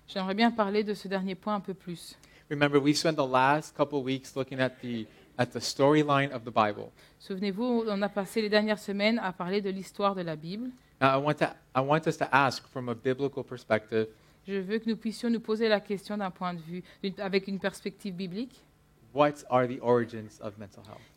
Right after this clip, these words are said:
Speaker 1: Quelles sont les origines de la maladie mentale ?
Speaker 2: So, as we've seen over the last couple of weeks,
Speaker 1: Comme on a vu ces dernières semaines,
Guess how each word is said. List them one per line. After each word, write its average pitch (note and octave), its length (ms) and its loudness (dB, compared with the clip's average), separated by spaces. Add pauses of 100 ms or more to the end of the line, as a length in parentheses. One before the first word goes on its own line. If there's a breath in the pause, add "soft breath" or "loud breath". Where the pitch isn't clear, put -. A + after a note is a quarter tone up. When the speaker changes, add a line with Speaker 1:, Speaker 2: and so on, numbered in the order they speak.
Speaker 1:
Quelles A#3+ 180 4
sont A#3+ 120 0
les A3 240 2
origines A3 760 2
de F#3+ 140 -2
la G3 160 0
maladie F3 440 -4
mentale ? D#3 440 -8 (420 loud breath)
Speaker 2:
So, - 140 -4
as D3 220 4
we've D#3 160 4
seen F3 440 2
over C3+ 220 2
the B2+ 100 4
last B2+ 260 4
couple C3+ 220 -2
of A#2+ 60 -2
weeks, - 420 0 (280)
Speaker 1:
Comme G#3+ 180 -2
on A3 120 2
a G3 80 2
vu G#3+ 100 -2
ces A#3 140 -4
dernières G3 360 -4
semaines, F#3+ 440 -6